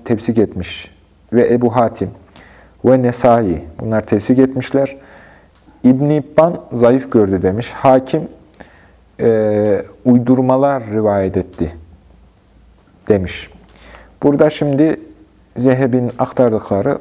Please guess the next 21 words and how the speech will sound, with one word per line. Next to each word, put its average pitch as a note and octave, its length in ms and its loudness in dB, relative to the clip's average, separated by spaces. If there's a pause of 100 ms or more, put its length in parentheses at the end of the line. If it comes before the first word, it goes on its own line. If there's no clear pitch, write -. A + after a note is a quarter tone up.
bunlar. B2 360 -2 (180)
Burada C3+ 240 -4
önemli B2+ 460 -2
bir A#2+ 180 0 (1200)
mesele A2 440 0
var. G2+ 260 -4 (1000)
Ee, G#2+ 540 0 (220)
El C3 120 4
Haris D3+ 440 0
bin D#3 180 -2
Umeyr, D#3 480 0
Ebu C#3 180 4
Umeyr D3 440 2
el-Basri C3+ 720 0 (260)
künyesi G#2 380 -4
ve G2+ 60 -2
nispesi. G2 500 -2 (100)
Nezilu C3 680 2
Mekke. C3 420 -2 (960)
Mekke'ye B2+ 400 0
yerleşmiş. B2 640 -2